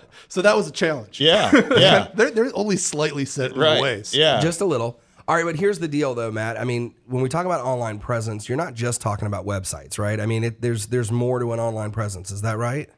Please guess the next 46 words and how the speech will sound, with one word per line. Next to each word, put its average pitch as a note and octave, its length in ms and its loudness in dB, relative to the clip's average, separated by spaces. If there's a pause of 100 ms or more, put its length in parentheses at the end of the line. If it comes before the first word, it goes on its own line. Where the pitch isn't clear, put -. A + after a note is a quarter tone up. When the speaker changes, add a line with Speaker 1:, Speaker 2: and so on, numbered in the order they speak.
(100)
Speaker 1:
Absolutely. C3 680 -2 (760)
Uh, D3 340 0
your D#3 320 -2
online G3 380 2
presence C#3 520 -2
is A#2 160 -10
any D#3 200 0
way C#3 160 0
that C3 100 -6
you C3 140 -2
want C3 180 -2
to A#2+ 60 -6
engage A2+ 340 -6
your A2+ 80 -8
customers G#2+ 500 -8
online, G2+ 640 -10 (160)
any C#3 180 -4
way C3 140 -4
they A#2+ 140 -6
can G#2 160 -12
find C#3 380 -2
you, C3+ 140 0
any A2+ 120 -8
way A2 140 -8
they G#2 100 -10
can F#2+ 160 -18
see - 360 -8
you, C#3+ 340 -2 (360)
any C#3+ 180 -4
way C3+ 200 -4
that B2 180 -6
they C3 160 -6
can A#2 200 -10
reach B2 240 -8
out A#2+ 320 -4
and A2+ 340 -10
communicate C3 600 -4
with F#2+ 180 -12
you. G#2+ 200 -16 (480)
So C3 300 -2
we're B2+ 160 -2
talking D3 380 -2
social D#3 380 -2
media, C3 340 -2
website, B2 840 -4
email, B2 680 -2